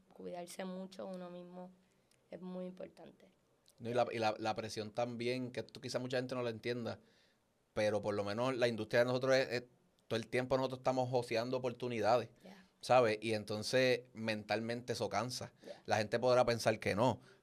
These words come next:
Speaker 2: pero, pero tú el decir, "Ok, ya tuve esto, pum, pum, estoy contento mientras tengo un guiso, mientras estoy bien",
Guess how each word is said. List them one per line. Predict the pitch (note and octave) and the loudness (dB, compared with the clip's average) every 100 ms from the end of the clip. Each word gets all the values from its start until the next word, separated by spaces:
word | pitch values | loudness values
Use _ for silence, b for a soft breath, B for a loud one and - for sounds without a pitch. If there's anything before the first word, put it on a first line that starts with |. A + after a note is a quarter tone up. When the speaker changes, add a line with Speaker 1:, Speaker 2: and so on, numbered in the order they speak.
| _ | _
Speaker 2:
pero, | - A2 G#2+ G#2 G#2 - | 2 4 6 4 2 0
pero | G#2+ G#2 G#2 G2+ G2+ G2+ G2+ - | 2 4 4 4 4 2 0 0
tú | A2 | 2
el | A2+ | 4
decir, | B2+ A#2+ A#2+ A2+ | 4 2 4 4
"Ok, | B2+ B2 A2 | 4 4 4
ya | G#2+ G#2+ | 2 2
tuve | B2+ C3 C3+ | 4 6 8
esto, | D3 - C3 | 6 4 2
pum, | B2 B2+ | 4 2
pum, | C3+ D#3 D3 | 4 4 2
estoy | B2+ A#2 | -2 2
contento | C#3 C3+ C3 C#3 C#3 | 2 2 0 0 0
mientras | C3+ B2+ B2 A#2+ | 0 0 -2 2
tengo | B2+ C3+ | 2 4
un | C#3 | 2
guiso, | C#3 D#3 D3 | 4 4 4
mientras | C3 A#2 A2+ | 2 2 2
estoy | B2 | 2
bien", | C3 D#3 | 6 6